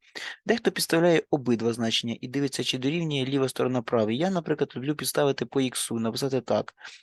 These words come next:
якщо х дорівнює мінус чотири, то, і підставляю, y дорівнює вісім поділити на мінус чотири дорівнює мінус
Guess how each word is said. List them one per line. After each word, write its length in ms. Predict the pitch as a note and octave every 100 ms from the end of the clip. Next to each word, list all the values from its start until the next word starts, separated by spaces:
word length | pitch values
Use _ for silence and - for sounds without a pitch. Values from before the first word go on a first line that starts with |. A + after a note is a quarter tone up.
| _
якщо 580 | - C#3+ - - B2+ G2+ - _ _ _ _ _ _ _ _ _ E3+
х 240 | D3+ B2
дорівнює 480 | B2+ C3 A#2+ A#2 A2+
мінус 380 | C3+ B2+ A2+ A2
чотири, 580 | - D3+ G#3+ G#3+ G3 - _ _ _ _
то, 280 | - C3 A2 - _ _ _ _
і 60 | E3
підставляю, 680 | - - D3+ B2+ A2 G#2 - _
y 420 | - D3 A#2+ G#2+
дорівнює 680 | G#2 A2+ D#3+ G3+ F#3+ F#3 F3+ -
вісім 560 | C#3 C3+ D#3 A#2+ - G#2+
поділити 440 | - A2 A2+ A2
на 100 | A#2
мінус 320 | C3 B2 A2+ -
чотири 520 | - - G#3 G3+ G#3 - _ _ _ _ _ _ _ _
дорівнює 560 | A#2 B2+ F3 E3 D#3+ D3+ - _ _
мінус 540 | B2 A#2 C3+ C#3 -